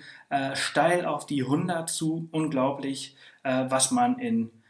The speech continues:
ja, anderthalb Jahren, na, noch nicht mal anderthalb Jahren, es sind bald anderthalb, so schaffen kann. Wir haben am sechsten Januar zweitausendsechzehn die erste Folge veröffentlicht und, ja, ja, mittlerweile sind es vierundsiebzig.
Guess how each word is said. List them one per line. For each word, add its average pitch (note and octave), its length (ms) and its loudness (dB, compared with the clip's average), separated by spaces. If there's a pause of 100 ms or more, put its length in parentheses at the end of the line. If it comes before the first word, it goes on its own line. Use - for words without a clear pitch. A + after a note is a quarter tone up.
(140)
ja, - 340 -2
anderthalb D#3+ 720 0
Jahren, C3+ 360 -4
na, F3 180 2
noch E3+ 60 -2
nicht - 140 -6
mal C#3 100 0
anderthalb A#2 340 -8
Jahren, C3 340 -4
es - 80 -4
sind D3 160 -4
bald B2+ 240 -2
anderthalb, A#2+ 540 -6 (880)
so C#3+ 140 0
schaffen C3+ 300 0
kann. C3 280 0 (220)
Wir B2 120 0
haben C3+ 100 4
am B2+ 220 4
sechsten C3+ 360 0
Januar B2 380 4
zweitausendsechzehn B2 1000 -2
die G#2 100 -10
erste - 360 -2
Folge D#3 600 2
veröffentlicht B2+ 840 -4 (340)
und, B2 260 0
ja, A#2+ 200 -4
ja, A#2 160 -8
mittlerweile A2 680 -6
sind A2+ 300 0
es D3+ 300 -6
vierundsiebzig. B2+ 1120 -4